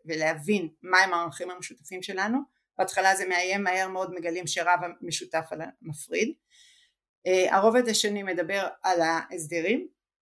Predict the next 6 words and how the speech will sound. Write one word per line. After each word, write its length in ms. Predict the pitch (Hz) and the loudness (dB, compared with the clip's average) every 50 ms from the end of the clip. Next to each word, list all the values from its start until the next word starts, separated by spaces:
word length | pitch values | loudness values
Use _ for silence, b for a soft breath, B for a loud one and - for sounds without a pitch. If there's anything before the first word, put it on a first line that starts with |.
| _ _ _ _ _ _ - - - 156 | _ _ _ _ _ _ -8 -8 -4 -2
שזה 300 | - - 190 156 165 165 | 0 0 2 2 0 0
בעצם 500 | - - 170 214 208 208 - 226 202 196 - - | 2 4 4 4 4 4 2 0 0 0 -4 -8
הכלי 400 | 185 - - 220 233 240 233 214 | -10 -8 -4 0 2 4 4 2
שחייבים 840 | 220 - - - - 185 - - 202 196 196 170 151 220 233 220 | 0 -2 -4 -4 -4 -2 0 0 2 2 0 0 0 0 0 0
לבנות, 520 | 208 190 185 151 185 202 202 190 190 - - - - _ _ _ _ _ _ _ _ _ - | -2 -2 -4 -6 -4 -2 -2 -2 -2 -4 -10 -14 -14 _ _ _ _ _ _ _ _ _ -2
אה, 120 | 170 170 | 0 0